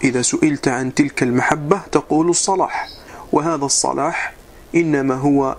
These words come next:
لله عز وجل، فلا تحب شخصاً لصلاح لدنيا، إنما هو صلح لله فأحببت ذلك الصلاح،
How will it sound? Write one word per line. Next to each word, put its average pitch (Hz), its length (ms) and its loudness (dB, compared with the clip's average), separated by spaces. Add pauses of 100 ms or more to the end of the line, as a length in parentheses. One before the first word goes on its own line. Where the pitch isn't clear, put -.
(160)
لله 131 440 4
عز 135 320 0
وجل، 113 400 0 (500)
فلا 139 480 0
تحب 151 480 -2
شخصاً 151 440 -2
لصلاح 135 1300 0
لدنيا، 147 880 2 (680)
إنما 131 340 4
هو 135 280 2
صلح 151 460 2
لله 135 560 2
فأحببت 135 600 0
ذلك 135 460 0
الصلاح، - 640 -2